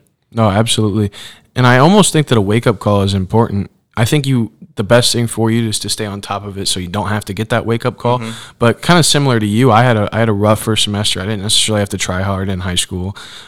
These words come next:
Speaker 1: Um, it all kinda came to me naturally, and I thought that would be the same thing here. Um, so some of the stuff I could get away with in high school, I thought I could get away with here, and I had a rough first semester.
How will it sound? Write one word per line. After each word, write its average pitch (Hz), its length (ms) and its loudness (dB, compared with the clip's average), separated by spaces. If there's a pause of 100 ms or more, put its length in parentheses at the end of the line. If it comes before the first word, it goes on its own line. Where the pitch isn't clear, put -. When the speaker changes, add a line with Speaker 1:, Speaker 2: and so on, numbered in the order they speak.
(160)
Speaker 1:
Um, 95 240 -4
it 98 100 -4
all 104 120 0
kinda 98 240 -6
came 104 260 -2
to 95 40 -2
me 92 120 -2
naturally, 90 760 -4
and 92 160 -6
I 92 60 -4
thought 101 300 0
that 98 100 -2
would 90 140 -6
be 92 80 -6
the 90 100 -6
same 92 280 -2
thing 87 200 -10
here. 95 300 -8 (500)
Um, 92 600 -2 (100)
so 101 380 0
some 110 180 0
of 107 40 2
the 107 60 2
stuff 107 280 0
I 110 40 0
could 104 120 -4
get 101 100 0
away 107 220 2
with 104 240 0
in 98 60 -8
high 107 160 -4
school, 95 360 -4
I 95 100 -6
thought 101 220 -4
I 98 60 -2
could 95 140 -8
get 98 100 -2
away 95 180 0
with 92 180 -2
here, 104 140 0
and 101 100 -2
I 101 60 -2
had 110 100 -2
a 107 40 -2
rough 104 260 -2
first - 300 -4
semester. 95 460 -4